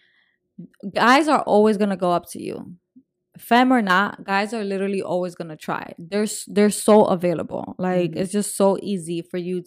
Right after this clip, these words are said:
Speaker 1: to get with, like, a guy. So I would say try to go into those spaces where there's, like, a gay community. Like, if that's, like, a bar, a club, apps, like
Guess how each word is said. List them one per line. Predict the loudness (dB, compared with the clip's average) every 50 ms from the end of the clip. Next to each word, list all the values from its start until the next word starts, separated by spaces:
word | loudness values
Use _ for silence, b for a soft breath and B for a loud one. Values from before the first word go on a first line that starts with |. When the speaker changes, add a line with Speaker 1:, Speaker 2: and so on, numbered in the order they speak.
| -10
Speaker 1:
to | -12 -12 -12 -12 -14 -18 b b b b b b b b b -10
get | -4 -2 -2 0 0
with, | 0 -2 -4 -4 _ -20 -20 _ _
like, | -6 -6 -6 -6 -6
a | -6 -6
guy. | -4 -2 0 0 0 0 -2 -6
So | -8 -6 -2 0 2
I | 2 2
would | 2 0 -2 -4
say | -2 -2 -2 -2 -2
try | -6 -4 0 2 2 4
to | 4 2
go | 2 4 4 4 4
into | 2 0 -4 -4 -4 -2
those | -2 -2 -2 -4
spaces | -6 -6 -6 -6 -6 -4 -2 0 2 2 0 0
where | -2 -2 0 0 0 2
there's, | 0 0 0 -2 -2
like, | -6 -10 -8
a | -10 -10
gay | -6 -6 -6
community. | -6 -6 -6 -6 -4 -4 -4 -4 -6 -6
Like, | -6 -6 -6 -8 -10
if | -12 -8
that's, | -8 -8 -8 -8 -10
like, | -12 -10 -10
a | -8
bar, | -2 2 4 6 6 6 6 4 2 0
a | -4 -8
club, | _ -2 2 4 4 6 6 6 4 4 2 0 -2 -6 -10 b b b b b b b b b b _ _ _ _ _ _ _ _ 0
apps, | 2 4 4 4 2 -2 -6 -10 -8 -10 -10 -12 -8 -4
like | -4 -2 -2 -4 -6 -10